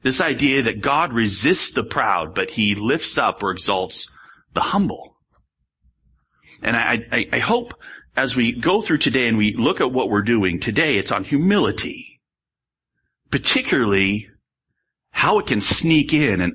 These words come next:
we can kind of put pride back into our <laughs> lives too often. Here's the deal. You're not the runner. Jesus is.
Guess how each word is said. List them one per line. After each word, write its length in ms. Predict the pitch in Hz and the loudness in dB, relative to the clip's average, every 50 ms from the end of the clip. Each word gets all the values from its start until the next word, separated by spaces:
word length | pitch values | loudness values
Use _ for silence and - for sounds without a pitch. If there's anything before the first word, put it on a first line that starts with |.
| - - | -4 -4
we 180 | 117 120 143 | -2 -2 -2
can 380 | 139 - 117 98 92 90 - - | 0 0 -2 -2 -2 -4 -6 -8
kind 340 | - - - - 165 131 - | -8 -4 -2 0 0 -2 -2
of 140 | - - - | -6 -12 -6
put 220 | - 120 - - | -6 -6 -6 -6
pride 480 | - - 120 107 98 87 85 80 76 - | -4 -2 0 0 0 0 -2 -4 -6 -4
back 300 | - 92 90 87 - - | -2 -2 -2 -2 -4 -4
into 220 | 92 87 95 90 | -6 -4 -4 -4
our 180 | - - - - | -2 -2 -2 -2
<laughs> 60 | - | -2
lives 400 | 120 98 110 107 92 - - - | -2 0 0 -2 -2 -6 -10 -8
too 220 | - - 113 90 | -4 -4 -2 -2
often. 420 | 92 95 104 - - - - - _ _ _ _ _ _ _ _ _ _ _ _ _ _ _ _ _ _ _ _ _ _ _ _ _ _ _ _ _ - | -2 -4 -4 -6 -8 -12 -14 -14 _ _ _ _ _ _ _ _ _ _ _ _ _ _ _ _ _ _ _ _ _ _ _ _ _ _ _ _ _ -2
Here's 240 | - 123 120 117 | 0 0 0 2
the 80 | - 117 | 0 0
deal. 340 | 107 120 110 92 80 78 - - - - - _ | 2 2 0 0 -2 -4 -8 -16 -20 -20 -20 _
You're 380 | - 90 98 113 139 151 156 151 | -4 0 2 2 4 4 4 4
not 220 | 139 139 143 135 | 2 2 0 0
the 80 | 117 104 | -2 0
runner. 380 | 117 117 101 80 - - - - - _ _ _ _ _ _ _ _ _ _ _ _ _ _ _ _ _ _ _ - | 0 0 -2 -2 -6 -10 -12 -16 -20 _ _ _ _ _ _ _ _ _ _ _ _ _ _ _ _ _ _ _ -8
Jesus 380 | - 101 101 92 71 - - | -2 -2 -2 0 -2 -4 -6
is. 320 | - - - - - - | -8 -10 -10 -12 -14 -14